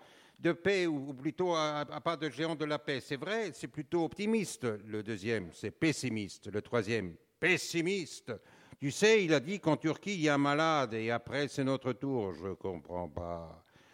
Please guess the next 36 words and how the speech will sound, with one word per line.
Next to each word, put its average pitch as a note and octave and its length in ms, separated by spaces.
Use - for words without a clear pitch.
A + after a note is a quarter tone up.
Le C3+ 120
deuxième, B2 440
il B2 60
veut D3+ 140
parler E3+ 260
de D#3+ 60
la E3 80
situation E3+ 640
et - 20
de B2+ 80
tout - 160
ça. A#2+ 300
Le A2 80
troisième, G#2 540
ah G#2+ 120
bon ? A2+ 440
Le G2 120
quatrième, A2 540
pas A2 140
la A2+ 120
moindre A#2+ 320
souris F#3+ 420
aujourd'hui. C#3+ 640
Le A#2+ 100
premier, B2 460
bon, C3+ 420
bah, C3+ 260
qu'est-ce D3 200
qu'on D3 120
fait C#3+ 140
aujourd'hui ? A#2 580
Bon, E3+ 240
bah, C3 380
allons F3+ 320
chez C#3 180
Hopfner. A2+ 640